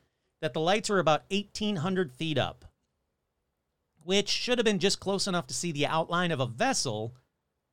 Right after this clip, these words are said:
if there was one, yet no U F O was seen. So it was just the lights. Colm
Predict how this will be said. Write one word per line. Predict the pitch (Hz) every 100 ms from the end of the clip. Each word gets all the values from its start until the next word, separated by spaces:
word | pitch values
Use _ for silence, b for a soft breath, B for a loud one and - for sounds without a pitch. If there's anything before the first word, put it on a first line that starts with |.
| _
if | 175 175 -
there | 175
was | 151 202 254 117
one, | 101 90 98 110 _ _ -
yet | 160 165 -
no | 139 196
U | 220 208 214
F | -
O | 190 202
was | 147
seen. | 127 190 196 95 - - _ _ _ _
So | - 175
it |
was | 170 123
just | 127 220 - -
the | 160
lights. | 131 107 - - - _ _ _ _ _ _ _ _ _ _ -
Colm | - 226 254 247 220 175